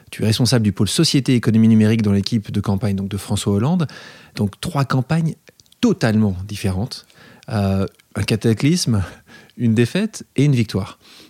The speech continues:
Est-ce que tu peux nous donner un souvenir, alors plus, hein, mais un souvenir qui t'aura particulièrement marqué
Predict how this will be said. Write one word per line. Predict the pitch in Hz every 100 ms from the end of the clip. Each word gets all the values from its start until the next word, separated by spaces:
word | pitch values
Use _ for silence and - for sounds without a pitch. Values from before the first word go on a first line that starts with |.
| -
Est-ce | -
que | -
tu | 143
peux | 147
nous | 139
donner | 135 135 -
un | 175
souvenir, | - 107 110 170 196 -
alors | -
plus, | - 175 -
hein, | 98
mais | 98 -
un | 170
souvenir | 170 156 135 180 -
qui | 123
t'aura | 110 117 110
particulièrement | - - - - 135 120
marqué | 113 - 139